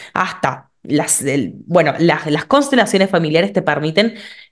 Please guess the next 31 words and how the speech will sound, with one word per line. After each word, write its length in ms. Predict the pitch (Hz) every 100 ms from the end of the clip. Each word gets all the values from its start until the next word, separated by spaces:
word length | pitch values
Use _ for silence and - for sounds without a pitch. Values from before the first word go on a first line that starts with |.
| -
llegar 440 | - 160 165 240 247
hasta 220 | 165 -
la 100 | 151 147
séptima 420 | 214 185 - 151
generación, 680 | - 143 139 139 - 127 135
de 80 | 147
allí 480 | 143 247 320 - -
en 140 | 185
adelante, 640 | 170 156 143 131 123 123 - - _
de 120 | - 165
allí 360 | - 226 320 -
en 120 | 185
adelante. 600 | 156 151 135 127 127 127 - - -
Trabajan 480 | - 151 160 170 180
en 120 | 165
un 100 | 165
campo 380 | 165 156 160 254
cuántico 600 | 233 196 190 190 170 190
que 120 | 190
tiene 200 | 175 151
todo 140 | 147 147
un 100 | 170
desarrollo, 760 | 196 208 240 202 185 180 196
que 80 | 185
hace 160 | 165 165
un 80 | 147
constelador, 840 | 139 143 208 233 226 185 185 190 - - _ _
pero 540 | 202 175 190 185 - _ _ _ _ _ -
en 120 | 202
el 120 | 196
tarot 500 | 165 160 208 - -